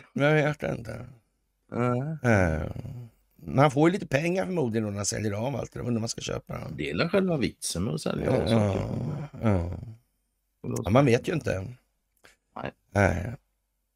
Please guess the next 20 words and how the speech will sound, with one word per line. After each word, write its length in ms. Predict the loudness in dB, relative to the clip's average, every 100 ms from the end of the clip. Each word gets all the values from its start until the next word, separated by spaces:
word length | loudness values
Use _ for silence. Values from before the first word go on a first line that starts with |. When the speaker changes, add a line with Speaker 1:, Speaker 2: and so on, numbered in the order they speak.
| _ _ _ _ _ _ _ _ _ _ _ 4
Speaker 1:
Mm. 520 | 8 8 6 2 0 -4 -18 _ _ -14 -10 4
Speaker 2:
Frågan 300 | 6 6 4
är 80 |
väl 140 | 4 4
då 100 | 4
med 240 | 4 2
vad 100 | 2
han 140 | 2 0
ska 140 | 2
Speaker 1:
Mm. 240 | 4 4
Speaker 2:
göra 120 | 2 -2
med 140 | -2
de 160 | -2 -4
pengarna 380 | -4 -4 -4 -4
och 80 |
gå 60 | -4
loss 360 | -6 -8 -12 -10
i 20 |
så 180 | -8 -10 -10
fall. 140 | -14